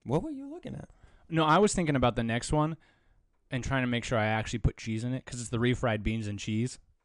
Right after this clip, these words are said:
Speaker 2: But I think I did. It might just be <laughs> refried
Speaker 1: Is that
Speaker 2: beans.
Speaker 1: the good or the bad?
Speaker 2: That's the good one. <laughs>
Speaker 1: That's just like a burrito.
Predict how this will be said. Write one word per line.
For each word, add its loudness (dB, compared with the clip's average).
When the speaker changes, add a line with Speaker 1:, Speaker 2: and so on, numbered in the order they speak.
Speaker 2:
But 2
I 0
think -2
I -6
did. -12
It -2
might 2
just -4
be 2
<laughs> 0
refried 0
Speaker 1:
Is 4
that 4
Speaker 2:
beans. 0
Speaker 1:
the -8
good 4
or 0
the -4
bad? 0
Speaker 2:
That's 6
the 0
good 6
one. 8
<laughs> 8
Speaker 1:
That's -10
just -8
like -4
a -10
burrito. -2